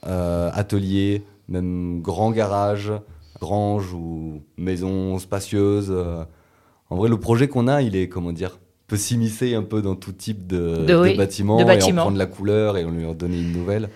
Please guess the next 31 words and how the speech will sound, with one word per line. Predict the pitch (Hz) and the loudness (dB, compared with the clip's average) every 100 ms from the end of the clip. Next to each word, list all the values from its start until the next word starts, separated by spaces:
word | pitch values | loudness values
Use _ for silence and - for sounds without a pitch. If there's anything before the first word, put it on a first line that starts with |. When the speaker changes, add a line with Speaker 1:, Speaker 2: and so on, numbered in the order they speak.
| - 151 | -10 -2
Speaker 2:
Vous | 190 180 | 0 2
avez | 190 196 185 | 2 4 4
un | 185 | 2
budget ? | 208 190 - - _ _ - | 0 0 -2 -4 _ _ -2
Speaker 1:
Ouais, | 123 - | -2 -2
disons | 92 104 117 | -6 -6 -4
que | 107 | -2
la | 98 | -4
presse | - 139 139 - - - | -2 -4 -4 -8 -14 -10
est | 90 90 87 85 | -4 -2 0 0
un | 85 | -2
outil | 90 87 107 98 | -4 -6 -10 -10
qui | - 82 | -8 -6
génère | 80 87 90 | -4 -2 -2
de | 82 | -4
la | |
trésorerie | - 87 85 156 190 | -6 -4 0 2 2
Speaker 2:
Oui. | |
Speaker 1:
pour | 185 | 0
l'association. | 87 92 - 87 151 185 | -2 -4 -6 -6 -6 -4
C'est | - | 0
Speaker 2:
Oui. | 160 | 0
Speaker 1:
ça | - 95 | 0 -10
qui | - 82 80 | -8 -8 -6
est, | 76 | -6
c'est | - 85 | -4 -4
la | 90 | -2
seule | 120 | 0
activité, | 110 104 101 92 101 98 95 | -2 -2 -6 -4 -2 0 0
euh, | 82 82 82 | 0 -2 -4
lucrative. | 85 87 87 82 151 127 | -4 -6 -8 -8 -6 -8